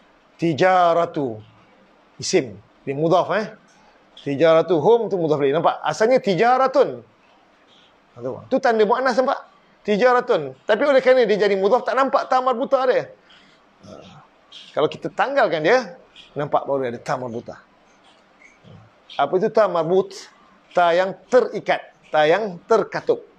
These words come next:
Rabitah. Rab-, rabat. Ikat. Marbutah, ta yang diikat. Kalau maftuhah, yang terbuka. Yang dibuka. Itu ta satu lagi, eh.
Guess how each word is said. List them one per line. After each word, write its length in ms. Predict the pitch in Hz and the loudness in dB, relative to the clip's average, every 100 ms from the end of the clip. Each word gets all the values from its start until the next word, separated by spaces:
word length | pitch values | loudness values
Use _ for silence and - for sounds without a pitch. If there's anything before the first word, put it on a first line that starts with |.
| _ _ - - _ _ _ _ _ - - - | _ _ -20 -20 _ _ _ _ _ -20 -12 -2
Rabitah. 480 | 180 190 185 - - _ _ _ _ _ _ _ | 0 0 -2 -6 -10 _ _ _ _ _ _ _
Rab-, 240 | - 180 - - _ - | -2 -2 -2 -20 _ -4
rabat. 280 | 160 156 - _ - - - - _ _ _ | -2 -2 -6 _ -20 -20 -20 -20 _ _ _
Ikat. 320 | - - - - _ _ _ _ _ _ | -10 -8 -8 -12 _ _ _ _ _ _
Marbutah, 680 | 131 160 143 175 196 - 110 - - | -2 0 2 2 2 0 -12 -16 -8
ta 160 | 120 | -4
yang 320 | 143 156 165 | 0 0 0
diikat. 480 | 147 208 170 131 - - - _ _ | -4 -4 -4 -4 -6 -18 -20 _ _
Kalau 160 | 170 165 | 2 4
maftuhah, 920 | 202 202 - 330 302 131 214 226 - _ _ _ | 2 0 0 4 4 4 0 -2 -6 _ _ _
yang 320 | 160 185 185 - - | 0 0 -2 -6 0
terbuka. 560 | 294 220 160 131 - _ - - _ _ | 0 0 -2 -6 -6 _ -20 -20 _ _
Yang 320 | 117 143 165 147 | -4 0 0 0
dibuka. 340 | 147 190 139 127 | -2 -2 -2 -6
Itu 140 | 131 180 - _ _ - | -4 -6 -6 _ _ 0
ta 160 | 165 | 0
satu 160 | 139 151 | 0 -4
lagi, 200 | 127 107 | -4 -4
eh. 100 | 160 | -6